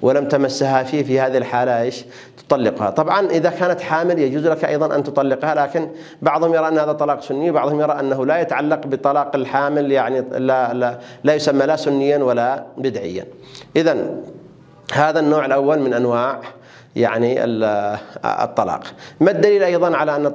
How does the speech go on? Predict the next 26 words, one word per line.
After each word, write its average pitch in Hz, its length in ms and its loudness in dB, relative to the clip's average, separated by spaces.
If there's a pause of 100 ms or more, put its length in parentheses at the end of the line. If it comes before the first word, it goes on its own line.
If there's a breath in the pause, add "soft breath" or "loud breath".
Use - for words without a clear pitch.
أن 131 280 0
هذا 131 140 0
الطلاق 131 280 -2
السني؟ 139 440 0
حديث 156 500 0
ابن 131 180 2
عمر 123 260 2
رضي 117 220 2
الله 120 240 2
عنه، 127 220 0 (440 loud breath)
عنهما 123 580 2 (240 loud breath)
يقول 156 300 2
طلق، 156 380 2 (320)
هو 143 220 0
طلق 160 300 0
امرأته 143 320 0
وهي 135 240 0
حائض 120 280 -2
طبعا 101 360 -6
على 131 160 0
عهد 131 140 -2
النبي 127 220 2
صلى 127 140 -2
الله 120 120 2
عليه 120 100 0
وسلم، 151 300 -2